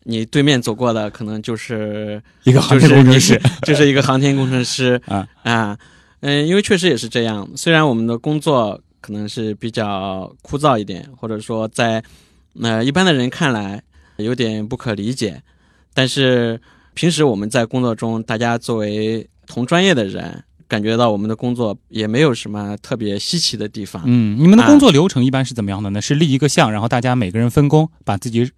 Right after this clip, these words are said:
Speaker 2: 分到的这一块儿东西做好，然后合在一块儿呢？还是说就是，是一个组不断地在推动某个项目？
Speaker 1: 呃，应该和你第一种说法差不多吧。
Speaker 2: 啊，每个人是做好就是手上的这一块事儿。
Speaker 1: 啊。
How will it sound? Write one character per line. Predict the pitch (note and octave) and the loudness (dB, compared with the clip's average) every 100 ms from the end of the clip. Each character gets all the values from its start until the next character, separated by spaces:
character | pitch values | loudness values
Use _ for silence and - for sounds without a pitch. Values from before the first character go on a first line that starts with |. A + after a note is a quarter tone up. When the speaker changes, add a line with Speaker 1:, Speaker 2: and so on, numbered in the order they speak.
| _ | _
Speaker 2:
分 | - D3+ D3+ | -2 0 2
到 | C3+ | 2
的 | G#2 | 2
这 | C3 | 0
一 | G#2+ | -2
块 | - G#2+ | -2 -2
儿 | |
东 | G#2 | -2
西 | A2 | -4
做 | - - | -2 -4
好， | G2 - _ _ - | -6 -14 _ _ -6
然 | A2 | -4
后 | |
合 | A2+ G#2+ | -2 -2
在 | A2 | -4
一 | |
块 | G#2+ C3 | -4 -4
儿 | A2 | -4
呢？ | G2+ _ _ _ _ | -8 _ _ _ _
还 | A#2 | 0
是 | A#2 | 0
说 | - A#2 | 2 0
就 | A2+ | 0
是， | A2+ G2+ F#2+ - | -2 -4 -6 -14
是 | - D3 | -4 -2
一 | A#2+ | 0
个 | C3 D#3+ - | 0 -2 -4
组 | - E2 - _ _ | -12 -12 -18 _ _
不 | - | 0
断 | C#3 C3 | 2 2
地 | A2 | -2
在 | G#2+ | -4
推 | - B2 | -4 -4
动 | A#2+ | -4
某 | F#2 | -8
个 | E2+ | -14
项 | - F#2+ F2+ | -12 -12 -14
目？ | - _ _ _ _ _ | -20 _ _ _ _ _
Speaker 1:
呃， | A#2+ A2+ A2+ A#2 | -6 -4 -4 -2
应 | C3+ | 0
该 | D3+ | 0
和 | C#3+ | 0
你 | C3+ A#2 A#2 A#2 A2+ - | -2 -2 -4 -6 -10 -2
第 | C#3+ | 0
一 | E3 | 0
种 | B2+ | -2
说 | - A2 | -6 -10
法 | A2 E2+ | -12 -16
差 | - G#2+ | -12 -12
不 | A#2 | -10
多 | G#2+ | -12
吧。 | G#2+ - | -12 -10
Speaker 2:
啊， | G#2+ G2 | -6 -6
每 | G2+ A2 | -2 2
个 | D#3 | 4
人 | D3+ | 4
是 | D3 C#3 | 4 0
做 | - E3+ | 4 4
好 | C3 G2 F#2 | 4 -2 -6
就 | A2+ | -8
是 | G#2 | -6
手 | - F2+ | -6 -4
上 | C3+ | -2
的 | A2+ | -2
这 | G#2 | -4
一 | F#2+ | -8
块 | F#2+ A2 | -8 -8
事 | F#2 | -6
儿。 | |
Speaker 1:
啊。 | G#2+ | -10